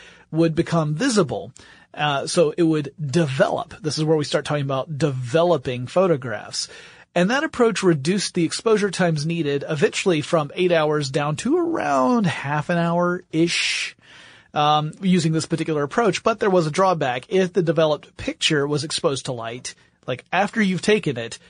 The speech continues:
then the unexposed areas of silver would continue to darken and eventually the image would become impossible to see. So you'd have an image for a while, but it,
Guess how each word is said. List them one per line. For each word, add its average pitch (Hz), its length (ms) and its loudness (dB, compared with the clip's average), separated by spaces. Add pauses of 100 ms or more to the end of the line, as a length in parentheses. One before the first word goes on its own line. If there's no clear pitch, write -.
(400)
then 170 180 4
the 175 140 4
unexposed 175 480 2
areas 156 260 4
of 143 100 -6
silver 170 300 4
would 156 160 2
continue 165 480 0
to 156 120 -2
darken 139 460 -2
and 147 160 -6
eventually 139 360 -2
the 127 100 -6
image 123 220 -8
would 131 100 -8
become 123 260 -10
impossible 117 500 -10
to - 40 -18
see. 123 400 -6 (800)
So - 160 -4
you'd 196 220 0
have 254 160 0
an 285 80 -4
image 233 240 0
for 165 180 2
a 139 60 0
while, 131 520 -2 (840)
but 170 240 4
it, 202 120 0